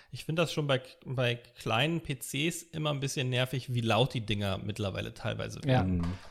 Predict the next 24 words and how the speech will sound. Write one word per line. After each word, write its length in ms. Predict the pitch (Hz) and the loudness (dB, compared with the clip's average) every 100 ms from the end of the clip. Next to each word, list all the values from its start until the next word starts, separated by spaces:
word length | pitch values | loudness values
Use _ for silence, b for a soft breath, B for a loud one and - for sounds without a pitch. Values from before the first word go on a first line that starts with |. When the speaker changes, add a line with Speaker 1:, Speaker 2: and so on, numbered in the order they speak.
| - | -2
Speaker 1:
Selbst 280 | 123 151 127 | 2 4 4
mein 260 | 104 143 | 4 4
P 100 | 180 - | 4 0
C, 140 | 123 | 2
der 300 | 117 117 113 - - - _ | 4 2 0 -12 -16 -16 _
ziemlich 320 | - 135 - | -2 -2 -2
groß 380 | - 123 175 175 | -2 2 4 4
ist 60 | 131 | 0
und 100 | 117 | 2
ich 100 | 123 | 0
extra 240 | 143 156 | 0 0
eine 120 | 127 | 0
Wasserkühlung 520 | 131 165 151 110 113 | 0 -2 -4 -4 -4
für 120 | 107 113 | -4 -6
den 120 | 110 | -4
C 140 | 117 | -6
P 120 | - | -6
U 200 | - 123 | -4 -2
hab, 240 | 127 135 - b b b - | -2 -4 -8 b b b -2
ähm, 200 | 123 120 | 0 2
selbst 400 | 117 120 - - | 2 2 0 0
das 180 | 135 151 | 2 2
ist 140 | - | -2
noch 360 | 110 104 - | 0 0 -2